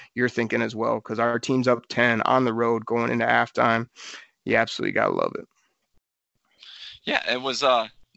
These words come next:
Speaker 2: I was, like you said, I, I had, I had predicted a loss, and I,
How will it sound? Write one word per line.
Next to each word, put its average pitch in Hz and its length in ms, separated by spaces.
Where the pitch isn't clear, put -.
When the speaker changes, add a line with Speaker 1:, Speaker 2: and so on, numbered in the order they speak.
Speaker 2:
I 123 80
was, 113 180
like 117 160
you 107 80
said, - 220
I, - 100
I 120 140
had, 113 120
I 120 60
had 120 120
predicted 123 420
a 107 40
loss, 127 560
and 107 160
I, 104 100